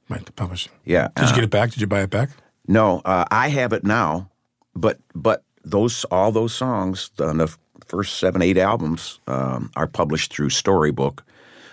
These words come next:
Speaker 2: which is Terry Knight's, uh, publishing
Speaker 1: They're still with
Speaker 2: company.
Speaker 1: them.
Speaker 2: Those songs are.
Speaker 1: Yeah. Did you get
Speaker 2: But
Speaker 1: a piece
Speaker 2: I,
Speaker 1: of that?
Speaker 2: I only get my songwriting. I don't get any of the publishing
Speaker 1: None of the publishing.
Speaker 2: whatsoever.
Speaker 1: Wow.
Speaker 2: Yeah. He was stabbed to death by his daughter's boyfriend f-,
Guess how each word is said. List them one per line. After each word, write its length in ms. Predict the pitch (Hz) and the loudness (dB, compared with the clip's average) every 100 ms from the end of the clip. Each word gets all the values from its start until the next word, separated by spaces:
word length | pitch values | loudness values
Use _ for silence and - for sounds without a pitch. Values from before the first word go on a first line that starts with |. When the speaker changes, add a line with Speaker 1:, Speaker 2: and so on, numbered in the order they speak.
| - _ | -20 _
Speaker 2:
which 200 | 82 - | -4 -2
is 140 | 80 - | -2 0
Terry 320 | 113 101 87 | 2 4 4
Knight's, 460 | 82 78 - - - _ _ _ - | 4 0 -2 -6 -8 _ _ _ -8
uh, 160 | 71 | -8
publishing 380 | - 123 117 - | -2 0 2 2
Speaker 1:
They're 40 | 127 | 4
still 240 | 135 120 | 4 2
with 100 | 110 | 2
Speaker 2:
company. 300 | 127 - - - - | 0 0 -4 -14 -16
Speaker 1:
them. 180 | 73 | -4
Speaker 2:
Those 240 | 92 113 151 | 2 2 2
songs 380 | 139 147 117 76 | 0 0 -2 -4
are. 220 | - - | -8 -4
Speaker 1:
Yeah. 180 | 120 87 - | -4 -4 -8
Did 140 | - 117 | -4 2
you 60 | |
get 100 | 98 | 2
Speaker 2:
But 80 | 82 | 4
Speaker 1:
a 40 | |
piece 100 | 104 | 4
Speaker 2:
I, 40 | 120 | 4
Speaker 1:
of 40 | |
that? 180 | 117 135 143 - | 2 0 -4 -4
Speaker 2:
I 140 | 82 | 0
only 220 | 87 101 104 | 2 2 2
get 220 | 104 98 | 0 0
my 160 | 85 76 | 0 -2
songwriting. 1300 | 143 - 104 98 82 78 67 80 85 113 69 - - | -4 0 2 2 0 -4 -6 -2 2 2 0 -6 -10
I 80 | 82 | -4
don't 200 | 82 85 | 0 0
get 180 | 76 71 | 0 0
any 320 | 80 110 131 - | 4 4 2 0
of 140 | 87 90 | -2 -2
the 80 | |
publishing 580 | 80 - 98 85 - 73 | -4 -4 -2 -2 0 4
Speaker 1:
None 160 | 131 165 | 4 4
of 60 | |
the 60 | 117 | 0
publishing. 80 | 98 | 2
Speaker 2:
whatsoever. 600 | 120 - 110 110 131 - | 0 0 0 0 -4 -8
Speaker 1:
Wow. 240 | - - - _ _ | -12 -12 -16 _ _
Speaker 2:
Yeah. 260 | 73 - - _ - - - - - _ _ | -8 -8 -12 _ -20 -20 -20 -20 -20 _ _
He 460 | - 143 170 135 - _ _ | 0 2 2 -2 -8 _ _
was 160 | 87 - | -2 0
stabbed 400 | - 107 87 - | 2 2 2 0
to 80 | |
death 400 | 67 71 67 - - | -2 0 0 -2 -6
by 320 | 101 73 71 | 0 0 0
his 300 | 80 73 73 | 0 -2 -2
daughter's 600 | 71 85 80 76 67 - | 2 2 2 0 -4 -8
boyfriend 760 | 69 82 80 - 71 65 64 | -2 0 0 -2 -4 -4 -4
f-, 80 | - | -8